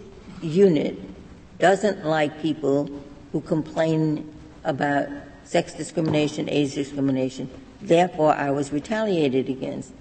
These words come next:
In this case, isn't it the fact that the age discrimination claim,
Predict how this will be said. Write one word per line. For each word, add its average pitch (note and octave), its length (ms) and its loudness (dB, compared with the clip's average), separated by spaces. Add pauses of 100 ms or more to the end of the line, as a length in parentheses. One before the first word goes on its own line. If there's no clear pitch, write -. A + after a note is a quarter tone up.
(320)
In D#3+ 160 0
this C4 260 2
case, - 580 -2 (480)
isn't F3+ 320 2
it E3+ 160 0
the C#3 80 -4
fact D3 480 -4
that C#3 180 -2 (600)
the D3 440 0
age G3 280 8
discrimination D3 1040 0 (720)
claim, C#3+ 760 0